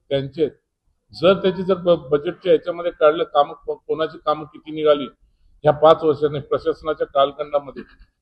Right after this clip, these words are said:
सर्वात जास्त कामं यांची निघाली असतील, हे मी सांगायची काही गरज नाही. म्हणून यांनी आपल्या आपल्या पद्धतीने कामं करावं. आम्हाला छोट्या तोंडी मोठा घास घ्यायचा नाही. पण जर आमच्या, अ,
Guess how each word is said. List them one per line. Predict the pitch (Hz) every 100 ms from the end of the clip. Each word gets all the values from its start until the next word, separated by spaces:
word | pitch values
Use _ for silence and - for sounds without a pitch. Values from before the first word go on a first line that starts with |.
| _
सर्वात | 160 180 190
जास्त | 185 - 185
कामं | 185 190
यांची | 175 170
निघाली | 202 214 220
असतील, | 202 - - - _ _ _ _ _ _ -
हे |
मी | 143 175
सांगायची | 180 175 185 190
काही | 190 170
गरज | 156 185 170
नाही. | 139 _ _ _ _ _
म्हणून | 135 180 185
यांनी | 175 190 208 - _ _
आपल्या | 131 131 170
आपल्या | 165 170
पद्धतीने | 156 151 156 165
कामं | 160 143 143
करावं. | 151 151 156 170 _ _ _ _ _
आम्हाला | 131 147 160 160 151 135 131 147
छोट्या | 147 151
तोंडी | 160 165
मोठा | 139 135 151
घास | 151
घ्यायचा | 143 131 139 143 156
नाही. | 156 160 - _ _ _ _
पण | 147 165
जर | 175 190
आमच्या, | 175 165 180
अ, | 165 160 143 135 127 123